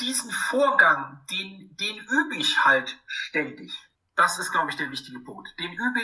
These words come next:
ich von, ge-, gehe ich in einen Supermarkt mit Schutzmaske, ohne Maske, äh, halte ich Abstand oder nicht. Ich habe halt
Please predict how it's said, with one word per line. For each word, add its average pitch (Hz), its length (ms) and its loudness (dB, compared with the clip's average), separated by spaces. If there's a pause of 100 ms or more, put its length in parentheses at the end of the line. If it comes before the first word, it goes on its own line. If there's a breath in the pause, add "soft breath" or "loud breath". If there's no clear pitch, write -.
(140)
ich - 300 -6 (160)
von, 185 540 6
ge-, 185 180 -12
gehe 233 220 -2
ich 202 120 -4
in 196 120 2
einen 185 160 4
Supermarkt 208 760 4 (140)
mit 254 180 -4
Schutzmaske, 208 1040 2
ohne 240 300 0
Maske, 214 500 0
äh, 185 880 4
halte - 300 4
ich - 160 -6
Abstand 196 580 0
oder 185 160 0
nicht. 196 180 -10
Ich - 120 0
habe - 160 6
halt - 160 8